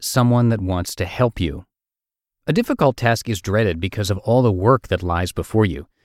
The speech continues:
You feel like you can't do it all by yourself, and you shouldn't. That's why finding someone to help you is very important to your emotional health. This person can be a creative sounding board,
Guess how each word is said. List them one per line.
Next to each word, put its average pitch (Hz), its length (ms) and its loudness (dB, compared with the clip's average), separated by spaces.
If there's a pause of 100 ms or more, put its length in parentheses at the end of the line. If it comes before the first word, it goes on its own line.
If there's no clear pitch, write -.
(140)
You 131 80 -2
feel 208 180 4
like 165 220 4
you 113 80 0
can't 127 280 2
do 107 140 4
it 101 60 4
all 90 160 2
by 85 100 -2
yourself, 78 640 -6 (100)
and 143 100 2
you 156 60 2
shouldn't. - 420 -2 (500)
That's 180 200 0
why 226 140 4
finding 151 460 2
someone 117 440 4
to - 100 -4
help 131 240 0
you 90 160 0
is 95 120 -6
very 120 420 0
important 104 480 0
to - 80 -2
your 87 80 2
emotional 87 420 -2
health. 92 300 0 (380)
This 127 160 -2
person 117 420 2
can 101 160 0
be 98 200 0
a 87 60 0
creative 113 400 0
sounding 139 400 2
board, 78 260 -2